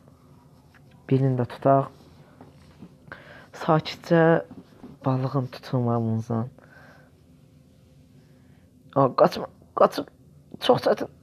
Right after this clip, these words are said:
Qaçır, qaçır, qaçır. Hayda.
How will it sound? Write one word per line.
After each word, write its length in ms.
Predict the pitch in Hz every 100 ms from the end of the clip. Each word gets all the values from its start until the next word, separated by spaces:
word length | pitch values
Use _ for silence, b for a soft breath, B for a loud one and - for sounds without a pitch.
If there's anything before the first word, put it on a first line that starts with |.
| B B B B B B
Qaçır, 340 | - 214 262 -
qaçır, 280 | 214 - 294
qaçır. 260 | 320 - - - B B B B B B B B _ b b b b b b _ b b b b b b b b b b b
Hayda. 500 | - 156 143 131